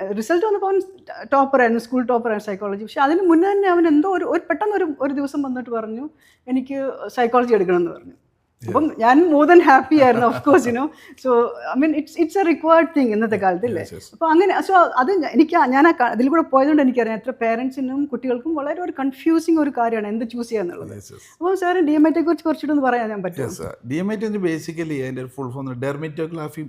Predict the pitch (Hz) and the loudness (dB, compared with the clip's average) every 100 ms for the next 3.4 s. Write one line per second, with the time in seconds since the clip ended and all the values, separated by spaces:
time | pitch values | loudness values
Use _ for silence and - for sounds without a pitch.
0 | - 139 135 - 175 170 165 143 139 135 | -8 -6 -6 -4 -4 -4 -8 -6 -6 -6
1 | 131 123 - 92 - 214 220 202 _ _ | -8 -12 -14 -14 -12 -10 -12 -14 _ _
2 | _ - 156 180 175 175 180 170 156 165 | _ -8 -4 -4 -4 -4 -6 -4 -8 -6
3 | 175 - 175 135 | -6 -4 -4 -4